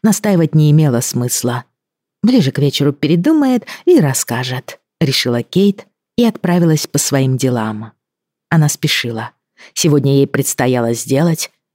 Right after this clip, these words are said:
кое-что очень важное. Но день оказался неудачным и для неё. Чиновник городского управления, к которому она обратилась за помощью, смотрел на неё так, будто она пришла отвлекать его от дел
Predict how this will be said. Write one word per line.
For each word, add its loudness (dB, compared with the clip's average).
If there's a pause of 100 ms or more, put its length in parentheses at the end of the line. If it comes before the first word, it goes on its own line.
(100)
кое-что 0 (260)
очень 0
важное. -6 (600)
Но 4
день 4
оказался 2
неудачным 2 (140)
и 0
для 4
неё. -2 (460)
Чиновник 2
городского 0
управления, 2
к -12
которому 0
она 2
обратилась 0
за -2
помощью, 2 (300)
смотрел 2
на 6
неё 4
так, -2
будто 0
она 4
пришла 0
отвлекать 0
его 2
от 0
дел 2